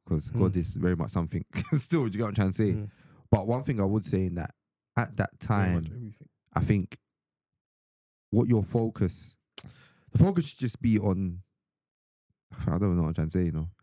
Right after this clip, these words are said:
Speaker 2: I can't
Speaker 1: Because,
Speaker 2: lie,
Speaker 1: because,
Speaker 2: everyone, I
Speaker 1: because
Speaker 2: can't
Speaker 1: I'm
Speaker 2: even
Speaker 1: trying,
Speaker 2: lie.
Speaker 1: because I'm, you
Speaker 2: Your
Speaker 1: know,
Speaker 2: focus, your focus needs to be self-control in
Speaker 1: but you,
Speaker 2: everything.
Speaker 1: but you, but you know what it is though? One
Speaker 2: Obviously
Speaker 1: thing
Speaker 2: easier
Speaker 1: that,
Speaker 2: said than done, innit?
Speaker 1: one, one thing that I don't wanna put out here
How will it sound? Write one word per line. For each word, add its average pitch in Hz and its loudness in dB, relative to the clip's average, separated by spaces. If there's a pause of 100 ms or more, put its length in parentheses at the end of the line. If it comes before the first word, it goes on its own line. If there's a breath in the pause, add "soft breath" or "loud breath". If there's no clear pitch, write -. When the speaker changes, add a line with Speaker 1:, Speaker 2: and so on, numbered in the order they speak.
(160 loud breath)
Speaker 2:
I 190 0
can't - 8
Speaker 1:
Because, 170 8
Speaker 2:
lie, - 4 (100)
Speaker 1:
because, - 0
Speaker 2:
everyone, 170 4
I 143 -2
Speaker 1:
because 135 2
Speaker 2:
can't - 0
Speaker 1:
I'm 156 8
Speaker 2:
even 131 2
Speaker 1:
trying, 127 4 (120)
Speaker 2:
lie. 98 -6
Speaker 1:
because 131 4
I'm, 156 -2 (400)
you 117 -8
Speaker 2:
Your 135 6
Speaker 1:
know, 165 6
Speaker 2:
focus, 170 4
your 135 0
focus 151 0
needs 135 0
to 120 -6
be 110 -6
self-control 107 -6 (220)
in 110 0
Speaker 1:
but 110 6
you, - 2
Speaker 2:
everything. 110 -4
Speaker 1:
but 117 4
you, 117 -2
but 113 4
you 123 4
know 139 4
what 139 2
it 147 2
is 156 2
though? 87 0
One 92 2
Speaker 2:
Obviously 165 2
Speaker 1:
thing 160 4
Speaker 2:
easier 123 0
Speaker 1:
that, 110 0
Speaker 2:
said 113 -2
than 107 -4
done, 110 -4
innit? 110 -6
Speaker 1:
one, - 2
one 160 0
thing 156 0
that 92 0
I 95 2
don't 113 2
wanna 98 4 (300)
put - 6
out 98 0
here 82 -4